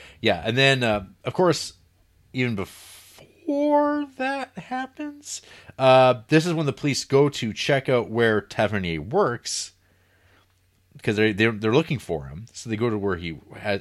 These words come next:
where he actually has his office, and while unknowing that he's actually s-, in the elevator, uh, they turn the power on, and of course they go upstairs on the other elevator, and he gets out on the other elevator, and he's like,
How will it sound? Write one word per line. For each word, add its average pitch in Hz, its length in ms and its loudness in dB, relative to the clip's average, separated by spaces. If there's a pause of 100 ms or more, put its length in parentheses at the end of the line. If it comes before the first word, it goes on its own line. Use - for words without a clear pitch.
where 98 140 -4
he 95 80 -2
actually 85 300 -6
has 85 200 -6
his 76 100 -12
office, 110 480 0 (320)
and 98 240 -8
while 98 220 0 (480)
unknowing 120 540 0
that 90 120 -4
he's 92 160 -8
actually 90 280 -6
s-, - 140 -12
in 90 120 -12
the 80 180 -12
elevator, 80 640 -4 (500)
uh, 87 160 -4
they 90 100 -4
turn 123 220 -4
the 147 100 -2
power 120 440 2
on, 82 420 -8 (120)
and 95 100 -10
of 95 60 -8
course 95 200 -6
they 135 280 0
go 127 240 2
upstairs 104 540 -4
on 92 100 -6
the 95 200 -10
other 254 240 -2
elevator, 107 560 -4
and 110 120 -8
he 160 180 -8
gets 127 340 0
out 165 300 0
on 107 240 -6
the 95 220 -8
other 147 260 0
elevator, 87 580 -6 (300)
and 98 100 -10
he's 107 140 -4
like, 82 160 -4